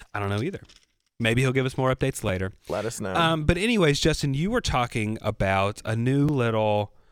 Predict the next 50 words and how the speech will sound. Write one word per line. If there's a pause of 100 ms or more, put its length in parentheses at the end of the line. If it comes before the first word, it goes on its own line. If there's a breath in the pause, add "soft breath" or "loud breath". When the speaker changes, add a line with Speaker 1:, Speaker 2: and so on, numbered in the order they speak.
(460)
Speaker 1:
uh,
uh, (120)
do
we
call
it
a
game (320)
that
you
Speaker 2:
Yes.
Speaker 1:
came
up
with?
Speaker 2:
Yes.
Okay.
So
I
was, (140)
uh, (100)
in
my
bed, (160)
uh,
chilling
on
my (100)
amazing
Brooklinen
sheets.
Oh
my
Speaker 1:
Oh.
Speaker 2:
gosh,
they're
so
comfortable. (320 loud breath)
Um, (380)
most
comfortable
sheets
I've
ever
slept
on.
We
get
'em
from
Brooklinen,